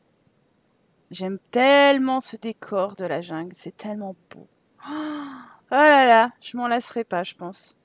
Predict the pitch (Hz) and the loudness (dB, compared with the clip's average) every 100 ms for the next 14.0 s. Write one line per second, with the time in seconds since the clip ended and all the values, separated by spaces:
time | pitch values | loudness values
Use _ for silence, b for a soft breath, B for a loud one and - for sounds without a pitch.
0 | _ _ _ - 240 277 311 - 254 233 | _ _ _ -12 -4 0 0 -2 -10 -10
1 | 254 247 - 240 233 254 214 - 202 185 | -10 -8 -6 -6 -6 -8 -10 -10 -12 -12
2 | - 214 - 170 - - - _ _ _ | -12 -16 -18 -20 -20 -20 -20 _ _ _
3 | _ _ - - 196 196 180 220 175 - | _ _ -20 -14 -10 -8 -8 -10 -12 -18
4 | _ 202 - 196 _ _ _ _ _ _ | _ -20 -20 -20 _ _ _ _ _ _
5 | _ _ _ _ _ _ _ _ _ _ | _ _ _ _ _ _ _ _ _ _
6 | _ _ _ - 262 285 302 - 240 277 | _ _ _ -8 -2 0 0 -4 -6 -6
7 | - 285 - - - 311 302 302 - - | -6 -12 -14 -14 0 2 4 2 -2 -10
8 | - _ - 605 _ _ _ - 285 330 | -16 _ -20 _ _ _ _ -4 2 2
9 | 339 - 359 - 311 359 330 359 349 330 | 2 -4 -6 -4 0 0 6 6 6 2
10 | 359 - 359 381 349 _ 285 359 - _ | 0 -6 -2 -2 -2 _ -6 -6 -6 _
11 | 370 359 - 311 - 302 269 285 294 294 | -4 -2 0 -2 -4 -12 -6 -4 -4 -6
12 | - 277 269 277 254 - - 247 240 247 | -6 -6 -4 -6 -10 -18 -12 -10 -8 -10
13 | - 262 254 208 381 339 330 320 - | -8 -6 -4 0 2 2 -4 -8 -12